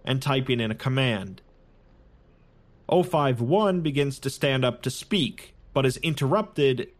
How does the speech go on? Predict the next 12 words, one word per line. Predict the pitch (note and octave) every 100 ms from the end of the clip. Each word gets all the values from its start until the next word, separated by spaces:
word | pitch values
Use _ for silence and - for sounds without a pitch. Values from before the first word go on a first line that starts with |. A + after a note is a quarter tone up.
| -
as | C3+ B2+
oh | D3+ C#3+
five | C3+ B2 B2 -
two | - A#3 E3 A2
steps | - - C3+ -
into | C#3 B2+
the | A#2+
room, | C#3+ F3 A#2 F2+ C3+ - - -
bleeding | A#2 C#3 E3 F#3 D#3 C3
from | - A#2+
his | B2 A#2
mouth | C3+ E3+ F3 D3 -